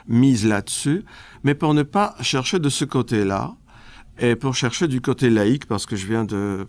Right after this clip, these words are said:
parler de cette dimension athée de Lalonde,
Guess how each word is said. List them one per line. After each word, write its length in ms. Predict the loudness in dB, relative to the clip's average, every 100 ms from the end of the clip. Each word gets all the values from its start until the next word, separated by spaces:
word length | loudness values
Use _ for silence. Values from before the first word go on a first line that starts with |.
| -4
parler 320 | -2 -2 -4
de 140 | -6
cette 480 | -6 -4 -6 -6 -4 -4 -4
dimension 600 | -2 -2 -2 -2 -2 -2 -10 -20 -6
athée 500 | -2 -2 0 0 0 -2 -4
de 80 |
Lalonde, 680 | -2 0 0 0 0 -2 -4